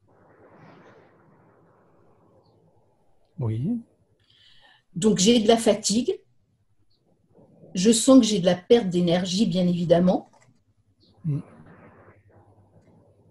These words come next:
Speaker 1: Oui.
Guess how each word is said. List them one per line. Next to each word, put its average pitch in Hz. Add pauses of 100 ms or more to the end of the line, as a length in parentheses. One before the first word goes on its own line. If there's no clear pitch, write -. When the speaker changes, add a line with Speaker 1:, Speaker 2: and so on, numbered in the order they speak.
(1900)
Speaker 1:
Oui. 135